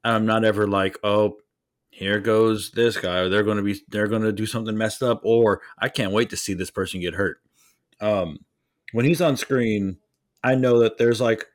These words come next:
a forty to thirty percent chance that I'm, I'm gonna chuckle. He's gonna say something that's gonna, like, it's gonna be a serious moment, and he's just gonna disregard, disregard it and just, like,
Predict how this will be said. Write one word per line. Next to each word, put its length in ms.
a 60
forty 500
to 100
thirty 280
percent 280
chance 320
that 120
I'm, 220
I'm 160
gonna 180
chuckle. 440
He's 160
gonna 180
say 120
something 480
that's 200
gonna, 200
like, 320
it's 140
gonna 120
be 100
a 40
serious 400
moment, 420
and 120
he's 120
just 160
gonna 200
disregard, 800
disregard 540
it 100
and 180
just, 160
like, 260